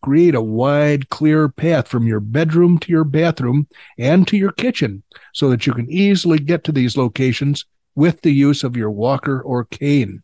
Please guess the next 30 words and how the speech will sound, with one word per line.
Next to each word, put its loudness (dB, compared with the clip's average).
<clears throat> -16
Bathroom. 0
You 4
may 4
need 4
to 2
adapt -4
your 2
bathroom -2
to -6
meet -2
your 0
needs 0
during -2
recovery. -2
You -6
may 0
require -2
an -8
elevated 0
toilet -6
seat -6
or -4
commode -4
and -4
shower -2
chair. -6
Children 2
and 0
pets. -6